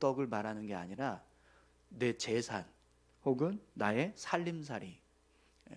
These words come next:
어떤 경제적인 유익을 추구하는 모습 혹은 물건, 예, 이런 의미가 담겨지게 되는 겁니다. 그래서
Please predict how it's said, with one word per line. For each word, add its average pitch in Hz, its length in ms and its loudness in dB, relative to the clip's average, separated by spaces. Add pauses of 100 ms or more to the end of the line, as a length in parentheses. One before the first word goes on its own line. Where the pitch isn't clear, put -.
어떤 120 300 -2
경제적인 160 800 2
유익을 151 680 4
추구하는 151 680 0
모습 104 460 2 (720)
혹은 180 340 0 (120)
물건, 117 500 6 (420)
예, - 180 -16
이런 160 320 2
의미가 143 420 0
담겨지게 110 640 -4
되는 101 260 -10
겁니다. - 240 -18 (800)
그래서 135 500 8